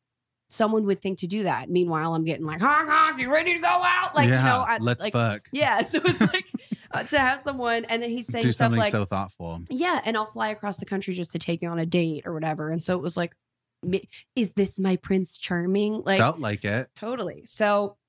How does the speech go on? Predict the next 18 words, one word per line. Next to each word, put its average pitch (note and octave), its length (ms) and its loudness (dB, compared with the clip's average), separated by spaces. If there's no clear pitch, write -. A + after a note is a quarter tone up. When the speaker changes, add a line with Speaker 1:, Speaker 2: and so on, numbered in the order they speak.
Speaker 1:
he G#3+ 160 -6
comes G#3 260 -2
out G#3 200 0
here, G#3+ 380 -4
we G3+ 100 -4
go G3 160 -4
on F#3+ 140 -4
some F3 180 -4
dates, G3 720 0
and G3+ 100 -2
it G#3 60 0
was G3+ 160 -2
very G#3+ 200 2
quickly G#3 680 -4
that F#3 200 -2
we F#3+ 200 -2
were F#3+ 100 0
like, F#3+ 340 0